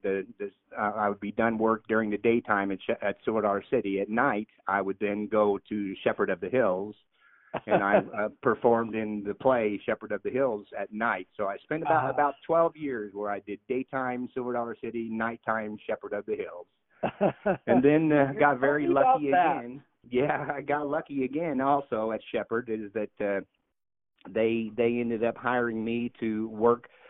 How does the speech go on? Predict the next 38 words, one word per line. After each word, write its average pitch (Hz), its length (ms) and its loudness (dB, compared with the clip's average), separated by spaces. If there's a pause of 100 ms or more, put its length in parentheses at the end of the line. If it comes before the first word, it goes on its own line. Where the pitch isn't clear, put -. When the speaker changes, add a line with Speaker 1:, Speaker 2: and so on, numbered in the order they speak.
(220)
Speaker 1:
uh, 110 240 2
for 113 160 4
them 120 400 0 (120)
in 107 100 -4
the 104 80 -4
daytime 107 840 0
at 110 140 -4 (100)
Shepherd 98 300 -4
of 95 120 -6
the 95 100 -8
Hills, 95 340 -4
and 101 120 -4
that's 110 240 -2
where 123 220 2
I, 104 300 0 (440)
uh, 101 140 -2
was 101 200 -2 (100)
their 107 300 0
director 104 500 -2
of 98 100 -6
entertainment 101 600 -6
for 87 160 -12
four 98 220 -2
years, 92 480 -6
and 92 320 -10
that's 104 260 -4
where 104 140 0
I 95 100 -2
got 95 240 -4
to, 90 260 -10
uh, 92 200 -4 (120)
write 101 360 4
and 92 160 -6
direct 98 420 -2
all 98 340 -2
of 92 60 -8
their 90 200 -4
daytime 90 580 -8